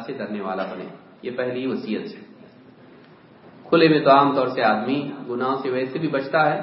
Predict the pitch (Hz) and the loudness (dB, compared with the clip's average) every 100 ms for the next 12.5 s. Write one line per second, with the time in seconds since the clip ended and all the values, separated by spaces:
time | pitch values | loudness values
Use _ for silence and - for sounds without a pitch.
0 | - 113 123 127 127 120 - 117 113 113 | -6 -2 -2 -2 -4 -6 -4 -2 -2 -4
1 | 107 101 101 - 131 - - - - - | -8 -6 -6 -6 -8 -10 -18 -20 -20 -20
2 | - - - - - 131 127 147 143 135 | -20 -20 -20 -20 -12 -4 0 2 4 2
3 | 127 131 156 175 156 - 165 147 123 127 | 4 4 6 6 4 2 0 0 2 2
4 | 131 131 131 151 143 101 113 107 92 87 | 4 2 2 0 0 -2 -8 -8 -12 -12
5 | 80 82 - - - - - - _ - | -14 -16 -20 -20 -20 -20 -20 -20 _ -20
6 | - _ - - - 117 135 147 147 143 | -20 _ -20 -20 -10 4 6 6 4 2
7 | 135 123 123 127 143 127 131 151 147 - | 2 4 4 4 0 0 0 0 0 -2
8 | - - - - - - - 120 127 139 | -10 -14 -16 -18 -20 -20 -14 0 4 6
9 | 147 143 127 123 139 139 131 123 117 127 | 6 4 2 2 2 2 2 2 2 6
10 | 165 160 117 120 101 - - - - - | 6 4 0 2 0 -2 -10 -16 -18 -20
11 | - - - - - - 131 131 151 180 | -20 -20 -20 -20 -16 -2 2 4 6 6
12 | 180 160 147 156 | 8 6 6 6